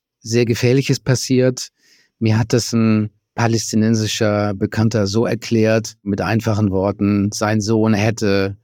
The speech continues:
noch vor einem Jahr wie Jugendliche in der gesamten Region vor der Playstation gesessen und hätte sich darum gekümmert, einen Job zu organisieren, vielleicht im Ausland zu studieren.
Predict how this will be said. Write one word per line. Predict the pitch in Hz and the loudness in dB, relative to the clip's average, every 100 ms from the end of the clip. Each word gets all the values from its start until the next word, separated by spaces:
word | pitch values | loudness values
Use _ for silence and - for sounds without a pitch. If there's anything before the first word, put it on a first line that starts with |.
| _ | _
noch | 101 | -6
vor | - 123 | -2 -2
einem | 107 120 120 | 2 2 4
Jahr | 113 110 107 | 2 2 0
wie | 104 104 101 107 110 | 2 2 2 -2 -4
Jugendliche | 120 117 110 110 113 | -2 0 2 2 2
in | 107 | 0
der | |
gesamten | 107 120 135 | 0 0 0
Region | 120 110 110 110 110 | 0 2 4 4 2
vor | 104 113 | 0 0
der | 107 | 0
Playstation | 98 117 127 - 117 - 110 | 0 0 0 0 -2 0 -2
gesessen | 107 101 117 - 117 | 0 0 0 2 2
und | 104 104 | 2 0
hätte | 98 113 107 | 0 -2 -2
sich | 104 98 - - | -2 -4 -8 -2
darum | 104 110 | 2 2
gekümmert, | 104 - 117 113 | 2 2 2 2
einen | 113 | 0
Job | 104 135 131 | 0 0 -2
zu | - - 143 | -12 -4 0
organisieren, | 131 123 120 113 113 120 117 | 0 2 2 2 2 2 2
vielleicht | 110 113 | 0 0
im | 117 | 0
Ausland | 101 147 - 135 | 2 0 0 -2
zu | 131 | -2
studieren. | - 123 113 117 113 113 | -2 0 2 2 2 -2